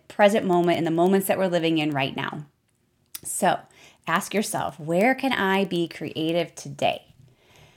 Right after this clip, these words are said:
And that's gonna make you feel so energized. Okay, step five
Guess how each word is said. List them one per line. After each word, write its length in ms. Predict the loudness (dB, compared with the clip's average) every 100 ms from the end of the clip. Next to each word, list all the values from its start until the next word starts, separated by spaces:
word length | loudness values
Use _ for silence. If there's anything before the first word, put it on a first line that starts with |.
| _
And 160 | -10 -2
that's 280 | -2 -2 -6
gonna 160 | -4
make 200 | -4 -6
you 60 | -8
feel 220 | -8 -8
so 280 | -2 4 4
energized. 760 | 4 -2 -4 -4 -8 -10 -16 -20 _ _ _ _ _ -6
Okay, 300 | -4 -4 -8 -10
step 380 | -4 2 2
five 680 | 2 0 2 2 0 -2 -8